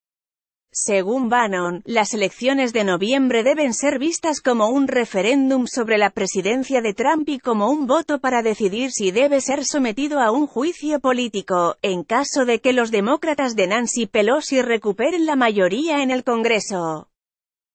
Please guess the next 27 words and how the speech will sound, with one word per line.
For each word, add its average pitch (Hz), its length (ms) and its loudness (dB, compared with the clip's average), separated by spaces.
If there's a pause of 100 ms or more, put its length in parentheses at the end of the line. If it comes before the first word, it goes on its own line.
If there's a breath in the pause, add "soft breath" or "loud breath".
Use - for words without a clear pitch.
(120)
"Lo 214 280 0
que 202 100 2
estará 208 460 0
en 220 100 -2
juego 294 400 0
en 240 160 0
noviembre 277 640 0
es 311 140 -6
la 233 180 0
segunda 262 580 0
carrera 233 420 0
presidencial 220 800 -2
de 202 100 0
Trump, 233 420 0
él 185 220 0
estará 208 460 2
en 220 100 -2
las 185 220 -2
boletas 269 580 -2
y 247 60 -2
será 233 340 0
un 277 140 4
voto 269 320 0
de 214 100 -2
sí 311 260 0
o 262 60 2
no. 180 460 0